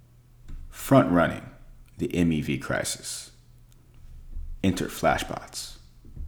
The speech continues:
Flashbots is a research and development organization formed to mitigate the negative externalities and existential risks posed by M E V to smart contract blockchains.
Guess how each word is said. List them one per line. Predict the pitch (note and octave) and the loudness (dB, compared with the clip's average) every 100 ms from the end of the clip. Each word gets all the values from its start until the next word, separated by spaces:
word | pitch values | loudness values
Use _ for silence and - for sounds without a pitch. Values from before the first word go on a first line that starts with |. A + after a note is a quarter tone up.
| - - - - - - - - - - | -10 -14 -18 -20 -20 -20 -20 -20 -20 2
Flashbots | F3 A3+ - D3+ C3 | 6 6 10 8 8
is | G#2+ F#2+ | 6 4
a | |
research | E2+ D#2+ - E2 D#2 - | 4 2 4 4 4 0
and | D#2 | -2
development | D2+ D#2+ D#2+ G2 F#2 | 2 4 6 4 2
organization | E2+ D#2+ G#2+ - A#1+ - C#2+ C#2 - | 2 4 2 2 0 -2 -4 -6 -10
formed | - - F2+ G#2 A#2 | -12 2 6 6 6
to | A#2 | 4
mitigate | G2 C3+ D#2+ C#2 C#2 | 6 6 6 0 0
the | D2+ | -2
negative | D2 D2+ E2+ G#2+ - | 0 2 4 4 2
externalities | - - - F#2+ G2 F#2 - - - - - | -4 -4 0 4 6 4 2 -4 -8 -8 -6
and | D#2 D#2 | -4 0
existential | A2 - C3 - F#2 F2 D#2+ D2+ | 0 2 -2 0 0 2 -2 0
risks | A2 A#2 F#2 - - - - - | 2 4 2 -2 -8 -12 -20 -12
posed | - G#2+ B2+ C3 | -2 6 8 6
by | F2 E2+ - | 4 2 2
M | D#2 - | -2 0
E | F2+ | 0
V | E2 D#2 A2 - - | 0 0 -2 -6 -8
to | - | -6
smart | - D#2+ D#2+ | 0 2 2
contract | - D2 C#2+ D#2 D2 | 0 -2 -2 -6 0
blockchains. | D#2 D#2 - - - - - | 4 4 2 -8 -10 -14 -16